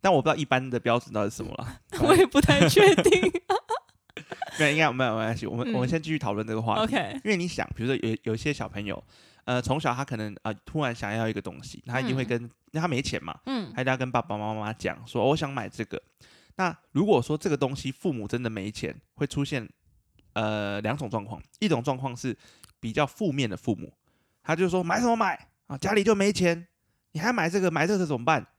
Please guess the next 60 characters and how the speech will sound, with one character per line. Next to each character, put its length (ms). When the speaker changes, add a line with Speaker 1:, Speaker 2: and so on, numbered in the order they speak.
Speaker 2:
嗯。 420
Speaker 1:
对 100
不 60
对？ 280
Speaker 2:
嗯。 180
Speaker 1:
“以 60
后 80
这 100
样， 100
这 60
样， 100
这 80
样， 140
这 60
样。” 180
Speaker 2:
嗯。 320
Speaker 1:
那 180
这 100
样 100
的 60
行 280
为 160
久 320
了， 140
小 180
朋 120
友 320
基 140
本 80
上 160
对 160
钱 280
是 240
有 140
负 220
面 160
的 60
看 240
法。 180
Speaker 2:
而 80
且 160
会 100
很 120
执 200
着 240
吧？ 260
Speaker 1:
对， 120
他 100
会 140
觉 160
得 160
说 240
，“我 80
可 100
能 100
就 60
很 120
穷 180
啊。” 220
Speaker 2:
嗯。 360